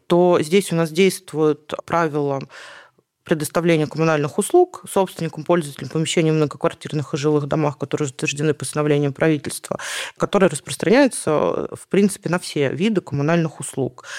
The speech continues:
А, данным законодательным актом определены, а, как требования к коммунальным услугам, так и, а, возможные допустимые отклонения от этих требований. Если говорим про отопление.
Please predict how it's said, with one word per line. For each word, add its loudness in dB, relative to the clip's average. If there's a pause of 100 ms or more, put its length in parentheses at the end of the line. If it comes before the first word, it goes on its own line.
(200)
А, 2
данным 0
законодательным 0
актом -2
определены, -2 (340)
а, 0
как -8
требования 4
к -20
коммунальным 4
услугам, -4
так -2
и, 0
а, 2
возможные 2
допустимые 0
отклонения -2
от -8
этих -14
требований. -6 (140)
Если 0
говорим 2 (220)
про 2
отопление. -4